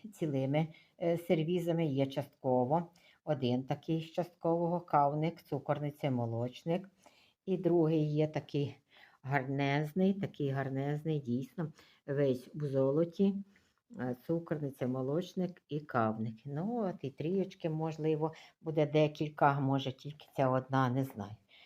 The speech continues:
Така статуеточка, дівчинка з виноградом. І такий гарнезний,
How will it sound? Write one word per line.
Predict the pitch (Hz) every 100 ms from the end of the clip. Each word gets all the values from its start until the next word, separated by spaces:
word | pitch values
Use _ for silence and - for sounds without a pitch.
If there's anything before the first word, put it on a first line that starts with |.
| - _
Така | - 127 147
статуеточка, | 170 - 170 165 156 156 160 -
дівчинка | 143 151 151 - 147 147
з | 139
виноградом. | 139 135 139 135 139 139 - _ _ _ -
І | 170
такий | 151 139 - 170 175 -
гарнезний, | - 139 135 135 143 143 143 139